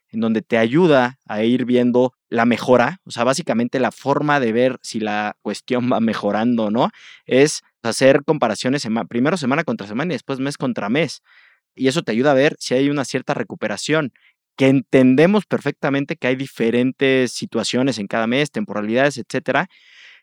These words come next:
pero bueno, ayuda a ver si va mejorando. Y la otra es año contra año, ¿no? Pero, pero va a ser muy complicado, obviamente. O sea, ahorita,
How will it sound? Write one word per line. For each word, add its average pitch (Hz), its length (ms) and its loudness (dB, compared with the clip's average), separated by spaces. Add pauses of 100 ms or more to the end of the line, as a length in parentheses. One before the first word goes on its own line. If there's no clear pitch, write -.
(120)
pero 117 160 2
bueno, 127 300 0
ayuda 131 440 2
a - 20 4
ver 123 180 4
si 123 160 -10
va 117 120 -2
mejorando. 120 640 -4 (100)
Y 170 80 -4
la 165 140 4
otra 175 280 4
es 165 140 -2
año 180 160 -2
contra 151 280 -2
año, 165 340 -2 (100)
¿no? 139 300 -6
Pero, 139 300 -2
pero 131 200 -2
va 151 80 0
a 160 40 0
ser 170 120 -4
muy 160 160 0
complicado, 101 580 -4
obviamente. 98 500 -10
O 101 40 -10
sea, 127 120 -4
ahorita, 135 480 -2